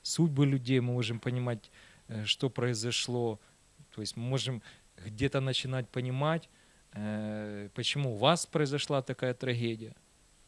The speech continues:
Знаете, может быть, не сразу, может быть, через время, может быть, кто-то и сразу уже понимает. Вы понимаете, почему у нас такая трагедия? Для нашей общины это тоже как бы такая была. Там, я знаю, в других общинах тоже были,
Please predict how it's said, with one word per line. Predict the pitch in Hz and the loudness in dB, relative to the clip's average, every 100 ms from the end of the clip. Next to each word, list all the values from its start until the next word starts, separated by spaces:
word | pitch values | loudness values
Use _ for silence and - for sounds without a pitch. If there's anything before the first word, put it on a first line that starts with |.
| - | -6
Знаете, | 131 143 110 | -4 -4 -2
может | 117 113 | -2 -2
быть, | 104 - | -4 -4
не | 123 | -2
сразу, | - 131 156 151 | 0 4 4 2
может | 127 120 104 | -4 -6 -8
быть, | 98 | -8
через | - 107 101 | -6 -6 -6
время, | 95 117 147 151 131 - | -2 2 2 0 -8 -12
может | 113 110 104 | -8 -8 -8
быть, | 104 | -4
кто-то | - 135 113 | -2 0 -2
и | |
сразу | 107 139 143 170 | -2 4 4 4
уже | 151 135 | 0 -2
понимает. | - 127 123 117 117 - _ - _ _ | -4 -4 -4 -6 -8 -14 _ -20 _ _
Вы | 101 | -10
понимаете, | - 127 151 170 - | -4 -2 0 -2 -4
почему | 107 147 120 | -4 -2 -2
у | 107 | 0
нас | 120 165 | 0 0
такая | - 151 147 135 | -2 0 2 2
трагедия? | 131 120 104 | 0 -2 0
Для | 110 | 0
нашей | 117 175 269 | 2 2 0
общины | - 185 143 | -2 2 2
это | - 120 | 2 0
тоже | 151 156 | 0 0
как | 147 131 | -2 -4
бы | 113 113 | -4 -6
такая | - 101 113 | -6 -6 -6
была. | 107 107 104 - - - | -4 -6 -8 -18 -20 -10
Там, | 113 117 | -4 -2
я | |
знаю, | 110 131 123 110 | 2 4 4 4
в | |
других | 107 117 123 175 156 | 0 0 4 4 2
общинах | - - 135 110 - | 0 0 0 -2 -2
тоже | 139 139 139 | -2 2 0
были, | 117 117 117 | 0 -4 -4